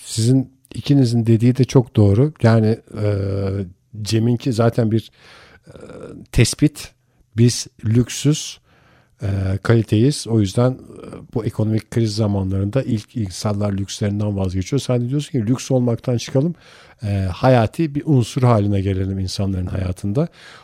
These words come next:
Orada da o yolda biraz hatalarımız oluyor gibi geliyor. Yani şimdi senin söylediğin önerilerin hepsi birbirinden mantıklı. Ama biz programa ne koyduk? Taklit, fıkra.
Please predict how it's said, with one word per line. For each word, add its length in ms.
Orada 380
da 180
o 140
yolda 420
biraz 320
hatalarımız 600
oluyor 240
gibi 240
geliyor. 480
Yani 340
şimdi 220
senin 220
söylediğin 560
önerilerin 520
hepsi 300
birbirinden 480
mantıklı. 600
Ama 200
biz 180
programa 420
ne 140
koyduk? 500
Taklit, 580
fıkra. 460